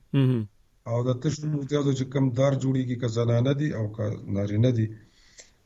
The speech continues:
Speaker 2: هغه که کمزوری کیږي، زنانو کې خو چونکې پراسټیټ نه وي، خو نور مسایل
Speaker 1: او.
Speaker 2: کېدای شي.
Speaker 1: او.
Speaker 2: او خو سړو کې بالخصوص
Speaker 1: مهم.
Speaker 2: که بندې بندې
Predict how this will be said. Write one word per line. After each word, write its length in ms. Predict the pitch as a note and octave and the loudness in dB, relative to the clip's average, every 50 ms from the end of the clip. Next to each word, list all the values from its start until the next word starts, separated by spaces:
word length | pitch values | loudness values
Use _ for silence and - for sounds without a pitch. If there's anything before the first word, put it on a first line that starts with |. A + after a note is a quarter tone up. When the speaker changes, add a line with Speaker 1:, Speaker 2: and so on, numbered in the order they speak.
| - A#2 | -2 0
Speaker 2:
هغه 220 | A#2+ A#2+ D3+ D3+ D3+ D3+ C#3+ - - | 2 4 4 4 4 4 2 -2 -2
که 80 | C3 B2 A#2 - | -2 -2 -2 -2
کمزوری 460 | C3 B2 A#2+ B2 B2+ B2+ B2+ B2 A#2 A#2 - | -4 -2 -2 -2 -2 -2 -2 -2 -4 -4 -4
کیږي، 320 | D#3+ D#3+ D3+ C#3 D3 C#3+ C#3+ - - - _ _ _ _ _ _ _ _ _ _ _ _ _ _ - - - B2 A#2+ | -2 -2 -2 -2 -4 -6 -8 -12 -18 -20 _ _ _ _ _ _ _ _ _ _ _ _ _ _ -16 -12 -8 -4 0
زنانو 360 | C3 B2+ B2+ C3+ C#3 D3+ D3 C#3+ | 2 4 4 6 6 4 4 2
کې 80 | C#3+ C3+ | 0 0
خو 60 | A2 A#2+ A#2 | -2 0 0
چونکې 260 | C3 B2+ A#2 C3 - | 0 0 0 0 2
پراسټیټ 400 | C3 B2+ B2 A#2+ - D#3 D#3 D#3 D#3 D#3+ | 4 4 4 4 4 2 2 2 2 0
نه 60 | E3+ F3 | 0 0
وي، 80 | E3 C#3 - | 0 0 0
خو 60 | C3+ C3+ C#3+ | 0 0 0
نور 100 | D3+ C#3+ D3 | 0 0 2
مسایل 300 | C3+ C3 B2 A#2 - C3 | 2 4 4 4 4 2
Speaker 1:
او. 60 | - - | 0 0
Speaker 2:
کېدای 260 | C3 B2 A#2+ B2 A2+ A2+ | -2 0 0 0 -2 -4
شي. 100 | - A2+ - - - - C#3 | -6 -10 -12 -12 -6 0 0
Speaker 1:
او. 120 | B2+ B2 A2+ - - _ _ _ _ _ _ _ _ _ _ _ _ _ - A#2 | 2 2 0 -2 -8 _ _ _ _ _ _ _ _ _ _ _ _ _ -4 -2
Speaker 2:
او 160 | A#2+ A#2+ A#2+ A2 | 0 0 0 0
خو 80 | A#2+ C3+ - - - | -4 -6 -6 -4 0
سړو 240 | C#3 C3+ D3 F3 F3+ D3+ C3+ | 4 4 6 6 6 6 4
کې 100 | D#3 D3 C3 | 2 2 2
بالخصوص 540 | C#3 C3+ A#2 - C3+ B2 - - D3+ B2+ - - - - _ _ _ _ _ _ _ - | 0 -2 0 0 -2 -2 0 0 -2 -2 -4 -6 -10 -12 _ _ _ _ _ _ _ 0
Speaker 1:
مهم. 260 | C#3 C3 A#2 B2 A2+ A#2 - | 2 2 2 2 -2 -4 -4
Speaker 2:
که 80 | - B2 A#2 C3 | -6 -4 0 2
بندې 240 | D3 D3 D3+ D3 C#3+ C3+ | 2 2 2 0 0 0
بندې 220 | C#3+ C#3+ D3 C#3+ | 0 -2 0 0